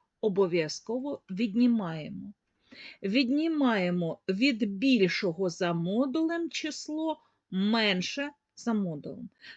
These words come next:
Тобто від п'яти віднімаю три. П'ять мінус три буде два. Ставлю знак більшого числа. Е,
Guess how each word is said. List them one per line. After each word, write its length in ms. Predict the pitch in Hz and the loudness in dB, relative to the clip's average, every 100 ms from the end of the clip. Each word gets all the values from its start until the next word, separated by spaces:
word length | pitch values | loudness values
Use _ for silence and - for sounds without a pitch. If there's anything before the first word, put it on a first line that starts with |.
| _ | _
Тобто 420 | - 247 180 - 196 | 6 6 6 4 0
від 400 | 247 240 175 - | 4 2 0 0
п'яти 680 | 233 240 - 247 208 170 - - | 0 0 -2 -2 0 0 -2 -6
віднімаю 1000 | 180 208 180 214 214 247 320 330 320 320 _ _ | -2 -2 0 0 2 0 2 2 0 -4 _ _
три. 380 | 214 180 170 170 _ - - _ _ | -8 -6 -8 -10 _ -20 -20 _ _
П'ять 560 | 277 262 226 160 - - _ _ _ _ - | 8 10 6 2 -2 -16 _ _ _ _ 2
мінус 540 | 233 220 180 165 - | 4 4 2 -2 -4
три 420 | - 269 349 359 - | -4 2 4 2 -2
буде 500 | 180 185 196 247 285 - _ _ _ _ - | -10 -4 -2 -2 -4 -10 _ _ _ _ -12
два. 440 | 151 165 156 170 _ _ _ _ _ | -6 -2 -2 -6 _ _ _ _ _
Ставлю 720 | - - - 247 202 165 160 | -8 -2 2 4 2 0 -4
знак 480 | 151 196 233 330 320 | -4 -2 0 -2 -6
більшого 580 | 170 175 180 - 220 226 | -6 -4 -4 -6 -6 -6
числа. 500 | - 208 - 151 - _ _ _ _ _ _ _ _ _ _ - - - - - - _ | -8 -12 -10 -10 -10 _ _ _ _ _ _ _ _ _ _ -20 -20 -20 -20 -20 -20 _
Е, 1080 | - 180 180 180 175 170 170 170 165 160 | -2 0 2 2 4 2 2 0 -2 -4